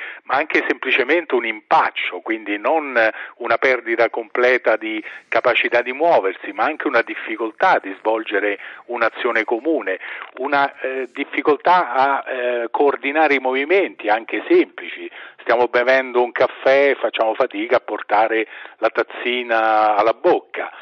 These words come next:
eh, ma gli altri disturbi ce ne sono diversi, la perdita di sensibilità in una zona del corpo, il fatto che la, eh,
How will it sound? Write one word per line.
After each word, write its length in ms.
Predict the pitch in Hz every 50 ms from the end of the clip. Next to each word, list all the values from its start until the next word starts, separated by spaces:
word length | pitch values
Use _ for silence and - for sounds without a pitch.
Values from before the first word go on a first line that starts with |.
| - - - - - - -
eh, 180 | 123 123 123 120
ma 180 | 120 120 123 127
gli 120 | 123 120
altri 320 | 127 127 123 - 127 131 123
disturbi 1300 | 127 127 - - - 135 135 143 143 131 123 120 127 123 123 120 117 117 113 113 113 110 110 107 104
ce 100 | - -
ne 100 | 113 110 104
sono 220 | - 120 110 110
diversi, 680 | 110 117 127 156 156 143 120 110 95 - - - - 95
la 140 | 92 101 -
perdita 600 | - 113 113 110 - 107 107 101 - 110 104 104 - - - - - _ _
di 140 | - - - -
sensibilità 720 | 135 110 - - 113 107 - 107 104 107 - 175 185 175 127
in 80 | 101
una 200 | 101 98 101 101 95
zona 220 | - 110 104 101 104
del 220 | 95 101 101 -
corpo, 560 | - 170 175 156 110 - - _ - 95 90 - - - - - - -
il 100 | - - -
fatto 280 | - 143 147 - - 127
che 120 | - 120
la, 380 | 117 113 110 113 110 104 - -
eh, 200 | 117 113 110